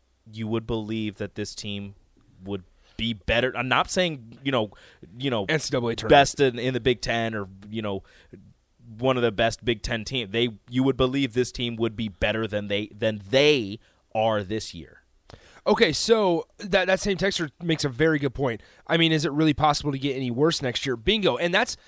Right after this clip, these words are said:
Speaker 2: i-, if you go back and listen to our
Speaker 1: I mean,
Speaker 2: show
Speaker 1: there is.
Speaker 2: from, from the previous week,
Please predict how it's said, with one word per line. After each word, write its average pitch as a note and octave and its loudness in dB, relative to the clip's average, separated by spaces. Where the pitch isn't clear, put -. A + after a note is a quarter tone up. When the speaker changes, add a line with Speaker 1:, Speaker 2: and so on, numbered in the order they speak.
Speaker 2:
i-, F#3+ 0
if E3+ -6
you F#3+ -6
go B3+ -4
back G3+ -2
and E3+ -6
listen D#3+ -6
to D3+ -4
our C#3 4
Speaker 1:
I B2+ 0
mean, A2 -2
Speaker 2:
show C#3+ 4
Speaker 1:
there C3+ -6
is. - -6
Speaker 2:
from, D#3+ 4
from E3+ -2
the C#3 -2
previous D#3 0
week, D#3+ 0